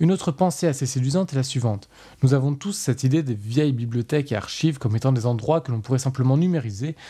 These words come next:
et rendre accessibles à tous et à distance. Mais il s'avère que les vieux livres ont de la valeur, non seulement monétaire, mais aussi biologique. C'est seulement par la permanence de certains objets historiques que l'on peut faire de telles analyses biologiques.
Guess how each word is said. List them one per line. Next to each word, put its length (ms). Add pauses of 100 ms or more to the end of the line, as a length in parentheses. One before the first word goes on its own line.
(200)
et 80
rendre 180
accessibles 400
à 60
tous 340
et 40
à 40
distance. 560 (460)
Mais 60
il 100
s'avère 400
que 80
les 80
vieux 160
livres 360
ont 100
de 100
la 100
valeur, 400 (220)
non 160
seulement 300
monétaire, 580
mais 100
aussi 300
biologique. 720 (260)
C'est 140
seulement 320
par 160
la 80
permanence 320
de 380
certains 420
objets 260
historiques 540
que 80
l'on 200
peut 200
faire 320
de 80
telles 420
analyses 360
biologiques. 500